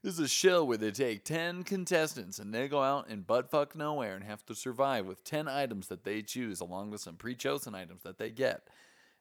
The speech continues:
And then they have to survive out in the wild. Uh, and the thing is, you have this satellite phone and you can tap out whenever you want.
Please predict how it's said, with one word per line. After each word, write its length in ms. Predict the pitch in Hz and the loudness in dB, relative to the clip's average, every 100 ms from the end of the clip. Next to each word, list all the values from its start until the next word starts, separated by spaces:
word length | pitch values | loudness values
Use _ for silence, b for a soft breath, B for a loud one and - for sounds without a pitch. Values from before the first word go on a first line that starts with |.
| - | -8
And 140 | 123 | -6
then 120 | 127 123 | -4 -4
they 120 | 120 | -4
have 200 | 120 - | -4 -4
to 260 | 123 117 107 | -4 -2 -2
survive 580 | - 117 123 123 101 | -2 2 4 4 0
out 220 | 95 101 117 | -2 -2 -4
in 60 | |
the 60 | 120 | -2
wild. 540 | 120 127 113 95 - _ _ _ _ _ - | 2 2 0 -4 -8 _ _ _ _ _ -6
Uh, 320 | 104 107 104 87 | -2 2 2 0
and 80 | 113 | -4
the 60 | |
thing 300 | 104 131 131 | -4 -4 -2
is, 220 | 151 143 120 | -2 -2 2
you 100 | 113 | 2
have 100 | 98 | 2
this 120 | 95 | -4
satellite 460 | - 120 120 101 95 | -2 -2 -2 -2 -4
phone 260 | 98 90 | -6 -6
and 80 | 90 | -8
you 80 | 90 | -12
can 140 | - | -12
tap 320 | - 110 107 127 | -6 -2 0 2
out 220 | 117 67 | 0 0
whenever 260 | 95 95 | -6 -4
you 100 | 107 | -2
want. 320 | 117 131 107 | 0 0 -2